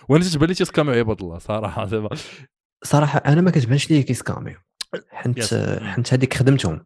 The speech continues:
Speaker 2: دابا
Speaker 1: لا،
Speaker 2: راه
Speaker 1: ولكن
Speaker 2: كاين
Speaker 1: بلاتي،
Speaker 2: خدمه
Speaker 1: دابا
Speaker 2: سميتها
Speaker 1: انت،
Speaker 2: موتيفيشنال سبيكر.
Speaker 1: دابا المشكل هذيك خد-، هذيك خدمه واش خصها تكون ولا ما خصهاش تكون؟ دابا،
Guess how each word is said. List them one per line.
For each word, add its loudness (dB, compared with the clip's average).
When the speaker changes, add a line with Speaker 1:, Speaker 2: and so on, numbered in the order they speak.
Speaker 2:
دابا 2
Speaker 1:
لا، 6
Speaker 2:
راه 8
Speaker 1:
ولكن 6
Speaker 2:
كاين 6
Speaker 1:
بلاتي، 8
Speaker 2:
خدمه 0
Speaker 1:
دابا 4
Speaker 2:
سميتها 6
Speaker 1:
انت، 6
Speaker 2:
موتيفيشنال 4
سبيكر. 0
Speaker 1:
دابا 8
المشكل 2
هذيك 4
خد-، -6
هذيك -6
خدمه -2
واش 0
خصها -6
تكون -4
ولا -2
ما -4
خصهاش -8
تكون؟ -8
دابا، 0